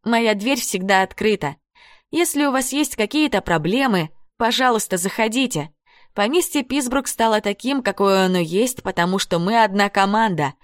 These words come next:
Поэтому я просто хочу сказать вам спасибо. Вы лучшие!»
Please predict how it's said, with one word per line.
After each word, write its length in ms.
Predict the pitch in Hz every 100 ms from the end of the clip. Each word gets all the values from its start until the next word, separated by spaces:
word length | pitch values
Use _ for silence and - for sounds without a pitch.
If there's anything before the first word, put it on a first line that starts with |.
| - - -
Поэтому 480 | 202 208 220 220 214
я 140 | 208
просто 360 | 220 226 - 220
хочу 300 | 208 - 233
сказать 480 | - 202 220 247
вам 140 | 233 226
спасибо. 760 | - 226 214 - 277 190 151 - _ _
Вы 460 | - 180 277 269 - - _ -
лучшие!» 800 | 226 254 285 - 214 180 147